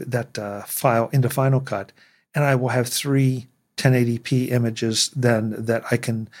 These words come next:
I can either do a group shot with all of us, or I can zoom in on each one of us and have a high quality image. Uh, and so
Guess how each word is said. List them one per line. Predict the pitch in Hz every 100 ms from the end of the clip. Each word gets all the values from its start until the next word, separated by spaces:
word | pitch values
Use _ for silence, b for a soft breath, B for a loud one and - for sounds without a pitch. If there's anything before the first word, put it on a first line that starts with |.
| B
I | 127
can | 131
either | 135 117
do | 113
a |
group | 104 156 185
shot | - 165 190 - -
with | 117
all | 120 123
of | 156
us, | 196
or | - 131 127
I | 120
can | 113 117
zoom | 110 127 123
in | 113
on | 110 117 -
each | 135 -
one | 143 139
of | 92
us | 98 - - B B B B
and | - 123 113 120
have | 127 113 107 120
a |
high | 110 117
quality | 107 - 104 104
image. | 107 107 101 - - - _ _ _ _ _ _ -
Uh, | 110 107
and | - 117
so | 104 - 117 113 110